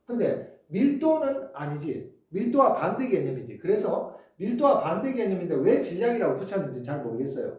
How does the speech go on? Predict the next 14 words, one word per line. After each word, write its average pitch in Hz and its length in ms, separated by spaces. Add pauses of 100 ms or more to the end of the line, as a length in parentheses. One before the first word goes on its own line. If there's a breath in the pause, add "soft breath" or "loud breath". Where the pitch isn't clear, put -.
(180)
하지만 208 520 (140)
이제 147 220
외국 180 360
사람들이 160 500
붙였겠지, 135 460
서양 143 300
사람들이. - 560 (260 soft breath)
그 208 140
사람들이 180 600
확률 196 580 (100)
질량 170 380
함수라고 160 440
이름을 165 280
붙여서 147 600